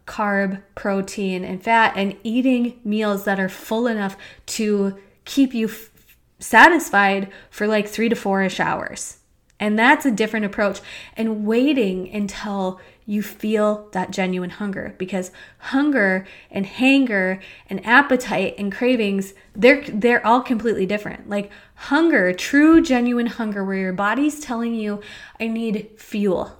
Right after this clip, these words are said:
to support me. I need fuel for energy. I need some fuel to, to continue to do the processes and functions that I need for the body."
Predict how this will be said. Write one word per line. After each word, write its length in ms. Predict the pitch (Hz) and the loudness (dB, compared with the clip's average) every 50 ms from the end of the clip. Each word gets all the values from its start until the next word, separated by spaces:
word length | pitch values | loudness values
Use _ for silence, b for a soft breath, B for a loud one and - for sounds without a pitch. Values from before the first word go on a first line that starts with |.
| _ - | _ -12
to 140 | - - 202 | -8 -8 -8
support 320 | 202 - - - - - | -8 -8 -8 -8 -8 -8
me. 140 | - - - | -8 -10 -8
I 100 | - 214 | -4 -4
need 220 | 208 220 226 214 - | -4 -2 -4 -4 -6
fuel 480 | - - - 220 220 240 240 247 240 | -8 -12 -8 -4 0 0 2 2 0
for 320 | 240 240 - - 220 - - | -2 -4 -6 -6 -6 -6 -4
energy. 500 | 202 196 196 190 185 185 - - - - - | -4 -4 -4 -2 -4 -6 -8 -10 -14 -10 -8
I 100 | 190 196 | -6 -4
need 640 | 196 202 202 208 214 226 233 247 254 262 247 262 B B B B | -4 -4 -4 -4 -4 -4 -2 0 0 0 -2 -4 B B B B
some 280 | B - - 202 196 196 | B -8 -6 -4 -4 -4
fuel 720 | - - - - 226 226 240 233 226 220 220 220 220 220 B B B B - | -6 -10 -8 -4 0 2 2 2 2 2 -2 -4 -6 -8 B B B B -12
to, 420 | - - 208 208 196 208 - - - - _ - - _ _ _ - 254 | -8 -6 -4 -4 -2 -4 -6 -8 -12 -20 _ -20 -20 _ _ _ -18 -10
to 160 | - - 220 | -6 -6 -6
continue 480 | 190 - 214 190 - 240 226 226 226 208 | -4 -4 -6 -6 -4 -4 -2 -2 -2 -4
to 160 | 214 - 196 | -4 -6 -8
do 440 | 180 175 160 196 226 233 240 240 226 | -8 -6 -4 -2 0 0 0 0 0
the 120 | 202 214 | -2 -2
processes 600 | 214 - - 208 214 208 - 214 196 196 202 196 | -4 -2 0 0 0 0 0 -4 -4 -4 -4 -4
and 160 | 196 190 190 | -4 -4 -4
functions 580 | 190 202 190 190 196 - 190 196 190 185 185 - | -4 -4 -4 -4 -4 -4 -4 -4 -4 -4 -6 -6
that 120 | 185 185 | -6 -4
I 80 | 190 196 | -4 -2
need 300 | 190 185 185 180 175 - | -4 -4 -4 -6 -8 -8
for 180 | - - 185 | -8 -6 -6
the 120 | 185 175 170 | -6 -4 -2
body." 360 | 185 180 175 151 147 - - | 0 0 0 -2 -6 -10 -14